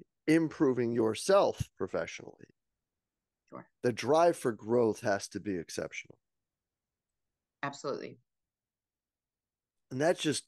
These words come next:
Speaker 1: when it comes to not just building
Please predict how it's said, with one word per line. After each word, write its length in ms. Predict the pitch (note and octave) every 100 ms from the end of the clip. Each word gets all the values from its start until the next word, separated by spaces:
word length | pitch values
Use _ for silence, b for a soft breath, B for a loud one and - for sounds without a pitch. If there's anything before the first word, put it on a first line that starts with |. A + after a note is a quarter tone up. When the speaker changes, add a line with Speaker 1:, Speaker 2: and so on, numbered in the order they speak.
| _ -
Speaker 1:
when 140 | C3
it 100 | C3
comes 300 | - D#3+ D3
to 120 | -
not 300 | C3+ D#3 F#3+
just 240 | - F#3 - _ _ _ _ _ _ _ _ _ _ -
building 640 | D#3+ E3 D#3 C#3+ C3+ C3+